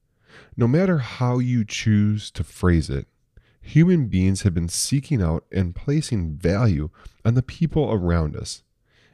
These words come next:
ever since we moved out of our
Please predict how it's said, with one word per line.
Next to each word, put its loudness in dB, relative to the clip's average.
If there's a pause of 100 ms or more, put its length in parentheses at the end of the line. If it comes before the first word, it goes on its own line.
(200)
ever 2
since -2
we 2
moved 0 (120)
out 0
of -4
our -2